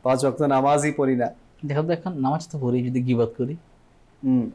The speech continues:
Speaker 2: চুগলখড়ি করি, তো আমরা তো ওগুলো জানি, গীবতের শাস্তি কি। এখন যাদেরকে অনুসরণ, অনুকরণ করে মানুষ, ওনারা, ওনাদের যখন ভুল ত্রুটি বিচ্যুতি হয়ে যায়,
Speaker 1: হুম।
Speaker 2: মানুষ তখন ওনার প্রতি আস্থা হারিয়ে ফেলে।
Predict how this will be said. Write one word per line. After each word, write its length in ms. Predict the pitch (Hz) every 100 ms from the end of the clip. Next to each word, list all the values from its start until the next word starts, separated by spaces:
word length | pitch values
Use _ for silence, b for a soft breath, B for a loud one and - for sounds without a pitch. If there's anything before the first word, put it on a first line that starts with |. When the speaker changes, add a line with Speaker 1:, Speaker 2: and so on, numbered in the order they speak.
| -
Speaker 2:
চুগলখড়ি 460 | - 120 120 135 135
করি, 220 | 139 135 151 _ _ _ _ _ _ _ _ -
তো 80 |
আমরা 280 | 147 131 151
তো 260 | 156 175 175
ওগুলো 240 | 143 139
জানি, 360 | 147 123 101 95 92 _ _ _ - 120
গীবতের 340 | 120 117 117
শাস্তি 400 | 110 123 - -
কি। 220 | 110 113 110 _ _ _ _ _ _ _ _ _
এখন 460 | 92 - 147 156 151 - _ _ _ _ _ _ _ - 113
যাদেরকে 420 | - 107 156 165
অনুসরণ, 520 | 180 135 123 - 175 160
অনুকরণ 420 | 120 110 113 107
করে 180 | 110 120
মানুষ, 500 | 101 92 95 - - _ _ _ _ _ _ _ - 123
ওনারা, 320 | 131 156 165 - _ -
ওনাদের 360 | 131 165 175
যখন 280 | 156 165 151
ভুল 140 | 120
ত্রুটি 240 | 160 165 147
বিচ্যুতি 340 | 120 - -
হয়ে 220 | 117 143
যায়, 200 | 127 110 - _ 135
Speaker 1:
হুম। 320 | 123 113 110 - _ 131
Speaker 2:
মানুষ 300 | 131 165 165
তখন 280 | 135 165 156
ওনার 200 | 135 151
প্রতি 240 | 156 -
আস্থা 200 | 214 -
হারিয়ে 280 | 113 127 120
ফেলে। 200 | 110